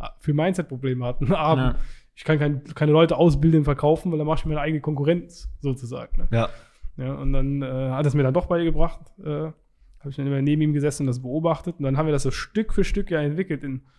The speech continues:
Speaker 1: Hunderten und, und Tausenden Gesprächen, diesen Leitfaden entwickelt und das dann gesehen. Dann haben wir gesehen, dass es immer wieder gleich abläuft. Aber grundsätzlich für alle, die zuschauen, wenn du ein Skript benutzt, ja, eine, eine gewisse Vorgehensweise hast, dann ist das ja so, als würdest du jedes Mal immer dasselbe Gespräch führen.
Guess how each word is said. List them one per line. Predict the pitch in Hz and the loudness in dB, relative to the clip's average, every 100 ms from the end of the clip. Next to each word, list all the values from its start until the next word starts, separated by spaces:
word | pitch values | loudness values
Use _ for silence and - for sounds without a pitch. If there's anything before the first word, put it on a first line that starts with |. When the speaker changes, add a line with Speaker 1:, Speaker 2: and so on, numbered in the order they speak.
| _ _ _ _ | _ _ _ _
Speaker 1:
Hunderten | 180 233 220 190 190 185 175 160 | 6 6 6 4 2 -4 -6 -6
und, | 143 160 | -10 -10
und | - 156 | -14 -12
Tausenden | - 160 220 220 185 180 170 | -2 0 0 0 -2 -2 -2
Gesprächen, | 160 135 - 143 175 196 190 170 165 - _ _ - | -4 -8 -2 0 0 -2 -4 -6 -8 -14 _ _ -8
diesen | 143 139 | -4 0
Leitfaden | 147 180 185 - 165 165 | 0 0 -2 -4 -4 -4
entwickelt | 151 147 156 160 156 139 | -6 -8 -10 -6 -4 -2
und | 139 | -2
das | 135 135 | 0 -2
dann | 139 135 | -2 0
gesehen. | 131 135 175 165 156 | 0 0 0 0 -2
Dann | 135 | -4
haben | 139 | -4
wir | 135 | -4
gesehen, | 135 135 | -6 -6
dass | 131 127 | -6 -8
es | |
immer | 147 139 | -6 -6
wieder | 143 151 | -2 -2
gleich | 143 156 165 165 | 0 0 0 -4
abläuft. | 143 147 139 - _ _ _ _ | -4 -2 -2 -6 _ _ _ _
Aber | 139 143 | -2 2
grundsätzlich | 185 190 190 180 - | 2 4 2 4 4
für | - 156 | 4 2
alle, | 156 156 | 0 -2
die | 151 | -4
zuschauen, | 180 160 160 147 | -4 0 2 2
wenn | 151 | 0
du | 156 | 0
ein | 139 | -2
Skript | - - 214 - | -4 2 2 2
benutzt, | 196 139 110 - | 0 0 -4 -10
ja, | 117 147 - _ _ _ - - | -10 -10 -14 _ _ _ -20 -16
eine, | 143 143 143 | -10 -8 -8
eine | 147 160 156 156 | -6 -4 -4 -4
gewisse | 156 165 170 170 | -2 0 0 0
Vorgehensweise | 180 190 170 143 139 131 127 | 2 2 2 -2 -2 -2 0
hast, | 123 139 | -2 -2
dann | 139 | -6
ist | 143 | -6
das | 151 160 | -6 -6
ja | |
so, | 143 | -6
als | 147 139 156 | -6 -6 -6
würdest | 147 - | -6 -4
du | |
jedes | 139 175 175 170 | -2 0 -2 -2
Mal | 151 156 | 0 0
immer | 151 160 | 0 -4
dasselbe | 151 127 156 156 147 | -4 -4 -2 -2 -4
Gespräch | 135 - 165 - | -4 0 0 0
führen. | - 120 127 | -6 -6 -6